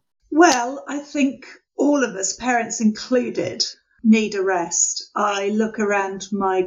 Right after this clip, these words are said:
colleagues and my family and my friends, and I see some very tired people. So I think we've all had a difficult time. We've all had additional things to juggle. And I think each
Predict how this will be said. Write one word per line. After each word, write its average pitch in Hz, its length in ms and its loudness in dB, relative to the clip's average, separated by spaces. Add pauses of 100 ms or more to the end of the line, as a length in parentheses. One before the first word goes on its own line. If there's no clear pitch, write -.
colleagues 226 560 0
and 190 160 -6
my 185 160 -2
family 196 420 -4
and 185 160 4
my 180 160 2
friends, 208 520 -2
and 196 80 -2
I 190 140 -4
see 202 260 2
some 185 340 -6
very 190 500 2
tired 180 680 -2 (340)
people. - 640 -4 (100)
So 202 340 0
I 220 100 -6
think 226 260 -4
we've 220 180 0 (140)
all 202 500 2
had 196 220 -4
a 185 80 2
difficult - 480 -4
time. 190 280 -2
We've 196 240 -2
all 226 320 2
had 185 220 -2
additional 185 480 -2
things 180 640 -2
to 180 180 -2
juggle. 185 560 -2 (280)
And 214 140 -2
I 202 40 -2
think - 300 -2
each - 380 0